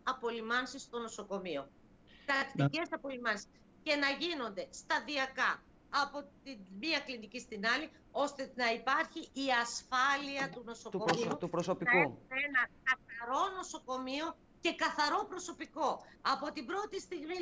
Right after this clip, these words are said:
Speaker 1: λέγαμε τεστ σε όλους τους εργαζομένους. Ακόμη δεν έχει γίνει τεστ σε όλους τους εργαζομένους στο νοσοκομείο.
Speaker 2: Να ρωτήσω λίγο κάτι σε σχέση και με τους, ε, ανθρώπους αυτούς, αλλά και με τις άδειες. Και αυτό το βάζω και ως ένα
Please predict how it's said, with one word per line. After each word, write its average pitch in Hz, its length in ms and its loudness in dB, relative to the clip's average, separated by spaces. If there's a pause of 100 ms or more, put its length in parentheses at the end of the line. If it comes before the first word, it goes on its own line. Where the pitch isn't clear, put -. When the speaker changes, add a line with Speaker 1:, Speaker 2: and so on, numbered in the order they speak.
Speaker 1:
λέγαμε 233 440 0 (100)
τεστ 330 340 2 (240)
σε - 200 -4 (200)
όλους 370 200 0
τους - 180 -8
εργαζομένους. 311 640 0 (320)
Ακόμη 330 380 -2
δεν 466 80 -2 (100)
έχει 359 140 -6
γίνει 233 340 -8
τεστ 180 280 -4
σε - 160 -8
όλους 165 280 -2
τους - 120 -12
εργαζομένους 151 640 -4
στο - 120 -14
νοσοκομείο. 131 720 -6 (240)
Speaker 2:
Να 156 140 6
ρωτήσω 165 360 6
λίγο 175 220 6
κάτι 170 260 4
σε 160 120 2
σχέση 156 720 4
και 220 160 6
με 196 120 4
τους, - 260 -2
ε, 147 340 6
ανθρώπους 170 480 4
αυτούς, 196 360 2
αλλά 185 120 6
και 160 160 2
με 151 80 6
τις 143 240 2
άδειες. 151 640 4
Και 160 320 4
αυτό 160 200 2
το 202 140 6
βάζω 196 240 4
και 196 100 0
ως 170 120 2
ένα 190 340 4